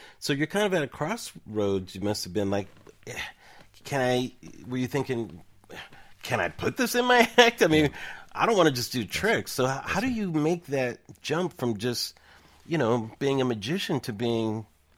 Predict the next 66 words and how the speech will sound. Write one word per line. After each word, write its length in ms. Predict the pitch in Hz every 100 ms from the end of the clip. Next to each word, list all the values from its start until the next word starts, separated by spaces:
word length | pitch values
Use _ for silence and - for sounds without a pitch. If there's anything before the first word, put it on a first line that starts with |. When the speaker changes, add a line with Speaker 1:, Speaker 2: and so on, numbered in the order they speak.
| 104
Speaker 1:
David 280 | 123 117
Copperfield, 500 | - 220 202 95 90
I 120 | 85 82
would 160 | 80
say, 300 | - 78 85
yeah. 120 | 85
Speaker 2:
It's 160 | 80 82
a 60 | 113
lot 200 | 117 185
of 80 | -
criticism, 560 | 170 240 - 82 71
you 100 | 78
know. 140 | 85 90
You, 180 | 110 98
Speaker 1:
Mm-hmm. 320 | 98 87 82 87
Speaker 2:
you, 60 | 98
you 100 | -
really 200 | 101 123
make 160 | 110 98
Speaker 1:
You 60 |
Speaker 2:
an 40 | -
Speaker 1:
gotta 120 | 214
Speaker 2:
effort. 160 | 151 147
Speaker 1:
take 80 |
a 20 | 110
lot 160 | 113 127
of 100 | 123
arrows 440 | 123 123 104 131 156
Speaker 2:
<laughs> 0 |
A 60 |
Speaker 1:
in 60 | 120
Speaker 2:
lot. 120 | 135
Speaker 1:
those, 160 | 127 104
right? 260 | 107 131 -
Yeah. 160 | 107 101
Speaker 2:
Yeah. 180 | 90 -
And 120 | 104
then 140 | 127
everybody, 360 | 127 120 110 107 - -
when 160 | 95
you 80 | 98
make 200 | 92 92
it 80 | 87
work, 240 | 170 170
everybody 220 | 92 95 92
does 220 | 90 90
it 80 | 73
that 180 | 78
way. 240 | - - - -
You 120 | - 101
know, 100 | 90
Speaker 1:
Mm-hmm. 100 | 80
Speaker 2:
that's 160 | 69
how 120 | 78 73
it 120 | -
works. 300 | - - - -
Speaker 1:
Yeah. 280 | 92 87 76
Speaker 2:
But, 280 | 82 80 -
um, 260 | 71 - -
no, 240 | 87 78 76
I 80 |
just 260 | 78 - - - -
really, 300 | 92 87 85
really, 440 | 78 78 - - -
uh, 840 | - - - - - _ _ -
um, 160 | -